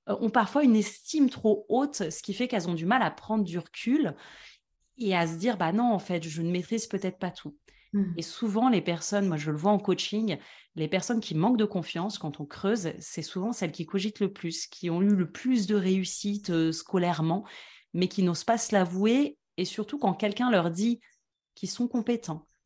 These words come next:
Speaker 1: qu'ils sont intelligents, ils vont surtout pas l'écouter. Euh, ils ont une croyance que, bah non, ils sont pas compétents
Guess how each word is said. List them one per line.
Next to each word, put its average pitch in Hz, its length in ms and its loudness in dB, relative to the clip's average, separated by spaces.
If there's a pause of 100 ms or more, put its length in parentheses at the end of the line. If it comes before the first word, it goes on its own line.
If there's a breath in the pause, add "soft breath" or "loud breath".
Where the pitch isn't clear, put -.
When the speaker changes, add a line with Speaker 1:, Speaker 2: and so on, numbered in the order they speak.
(100)
Speaker 1:
qu'ils 214 140 0
sont 269 240 4
intelligents, 214 720 2 (120)
ils 180 140 0
vont 185 140 0
surtout 233 720 -2
pas 202 180 4
l'écouter. 185 500 0 (560 loud breath)
Euh, 170 480 2
ils 180 200 2
ont - 20 4
une 240 80 6
croyance 196 560 2
que, - 140 -6
bah 160 160 -2
non, 185 160 4
ils 226 80 0
sont 160 180 -4
pas 214 140 2
compétents 185 760 -2